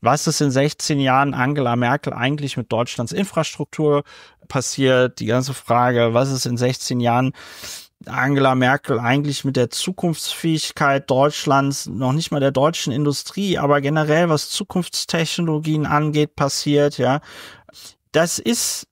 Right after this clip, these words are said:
das ist alles nicht besonders schön und ja, die Angela Merkel Festspiele finden also momentan statt in den Medien. Alle sind irgendwie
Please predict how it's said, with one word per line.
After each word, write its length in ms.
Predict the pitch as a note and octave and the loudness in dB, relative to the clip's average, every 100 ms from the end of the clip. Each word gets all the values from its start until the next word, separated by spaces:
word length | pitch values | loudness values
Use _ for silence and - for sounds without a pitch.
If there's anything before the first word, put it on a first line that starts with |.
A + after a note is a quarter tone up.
| _ - | _ -2
das 240 | D#3+ - | -2 -2
ist 400 | - A#3 - - | -4 -4 -4 -2
alles 440 | - F3+ G#3 F#3+ - | 0 2 2 -2 -2
nicht 360 | F#3 G#3+ - | -2 -2 -6
besonders 540 | - D3+ D#3+ E3 D3+ A#2 | -6 0 2 2 2 0
schön 540 | - - E3+ A3 D#4+ E4+ _ - - _ _ _ _ - | -2 0 2 2 0 -6 _ -20 -20 _ _ _ _ 0
und 500 | F3+ F#3+ F#3+ - - _ - | 2 2 0 -6 -20 _ -4
ja, 300 | F3+ G3+ E3 | 2 4 4
die 380 | C#3+ D#3 D#3+ - | 0 -4 -4 -2
Angela 400 | D#3+ G#3+ G3 E3+ | 0 2 2 2
Merkel 400 | D#3+ E3 - G3+ | 4 0 0 -4
Festspiele 1200 | - F#3+ G3 - - - F3 G3+ G#3 G3+ G3 D#3 - | -2 -2 -2 -6 -12 -8 -6 0 0 2 0 -4 -10
finden 420 | - G3+ F#3 E3+ | -6 -4 -4 -4
also 300 | D#3 D3+ D3+ | -2 0 0
momentan 680 | D#3 F3 D3+ C#3 C#3+ C#3+ C#3 | 0 0 0 0 2 2 0
statt 560 | - E3 G#3 - - - | -2 0 2 0 -10 -6
in 180 | E3 F3 | -4 -2
den 160 | C#3+ | -2
Medien. 540 | C#3 F3 B3 B3 B3 A3 | 0 -2 -2 -2 -2 -2
Alle 300 | D3+ F3+ F3 | 0 2 0
sind 560 | D#3 E3+ F3 - - _ _ _ _ _ _ _ _ | 0 0 -2 -4 -16 _ _ _ _ _ _ _ _
irgendwie 880 | D#3 E3+ F3 D#3 D3+ D#3 D#3 D#3 D3 | 0 2 2 0 0 2 4 4 2